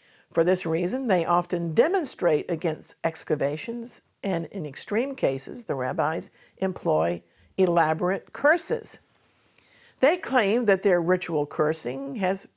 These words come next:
proved effective in the past. They have also been known to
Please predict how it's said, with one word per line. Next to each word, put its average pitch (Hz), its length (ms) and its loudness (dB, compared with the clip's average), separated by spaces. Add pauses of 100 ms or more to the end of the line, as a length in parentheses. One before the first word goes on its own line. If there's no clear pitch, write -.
proved 160 380 -4
effective 170 600 0
in 147 140 -4
the 147 80 -8
past. 123 520 -12 (840)
They 160 140 2
have 160 180 2
also 170 260 -2
been 175 220 -2
known 185 340 -2
to 180 320 0